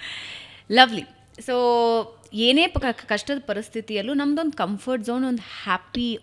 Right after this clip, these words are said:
ಆರಾ ಇದ್ದೇ ಇರತ್ತೆ ನಮ್ಮ ಜೀವನದಲ್ಲಿ. ನಾವು ಎಷ್ಟೇ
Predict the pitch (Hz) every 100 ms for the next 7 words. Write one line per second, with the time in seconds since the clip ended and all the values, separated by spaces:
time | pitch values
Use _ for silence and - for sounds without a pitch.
0 | 180 170 170 185 151 147 156 139 131 139
1 | 143 147 139 143 127 110 - - - -
2 | - _ 175 147 - - 180 185 190 202